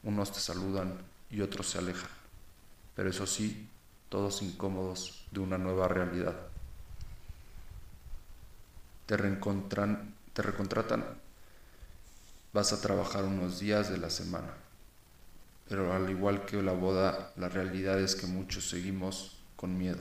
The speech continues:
con incomodidad, pero contentos de estar en nuestra nueva realidad, con distancia y cubrebocas, vacunados o no vacunados, pero eso sí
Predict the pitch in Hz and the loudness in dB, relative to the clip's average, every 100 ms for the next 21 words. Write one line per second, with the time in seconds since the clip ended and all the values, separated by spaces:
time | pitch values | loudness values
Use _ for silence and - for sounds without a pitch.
0 | - - - - - 98 98 95 98 95 | -6 -14 -16 -16 -4 0 0 0 -2 0
1 | 95 98 98 101 - - - - - - | 2 6 6 6 -2 -10 -18 -20 -20 -20
2 | - - - - - - - 104 98 - | -20 -20 -20 -20 -20 -20 -6 0 2 2
3 | 92 90 101 98 101 - - - 90 - | -2 0 -2 0 0 0 -6 -6 -6 -2
4 | 95 95 92 90 - 92 90 90 90 87 | 0 0 0 -2 -2 -2 0 2 2 0
5 | - 87 85 - - - - - - 87 | -2 -2 -2 -6 -14 -18 -20 -10 -6 -4
6 | 90 - 101 98 - 101 98 - 90 90 | -4 0 0 2 2 2 0 -4 0 0
7 | 92 90 - - - - - 101 92 98 | -2 -4 -8 -8 -10 -12 -6 -4 -2 -2
8 | 92 98 98 - 92 92 92 95 - 95 | 4 4 4 0 -2 0 0 0 -2 -2
9 | 92 - - - - - - - - - | -4 -4 -10 -12 -14 -18 -20 -20 -12 0
10 | 95 92 92 - 104 101 - | 2 2 0 0 -2 -2 -12